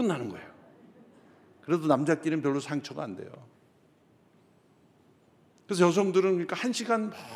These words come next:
전화 통화하고도 "자세한 얘기는 또 나중에 하자."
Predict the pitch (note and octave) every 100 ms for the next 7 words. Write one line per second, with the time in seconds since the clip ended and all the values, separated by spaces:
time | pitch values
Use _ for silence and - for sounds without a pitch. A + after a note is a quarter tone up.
0 | - - G3 F#3+ F#3+ G3+ F3+ F#3 F3+ F#3
1 | F3 - - - - - - G3+ G#3 F#3+
2 | F3 F3+ - C#3+ C#3+ E3+ E3+ D#3+ F2 D#2+
3 | D#2+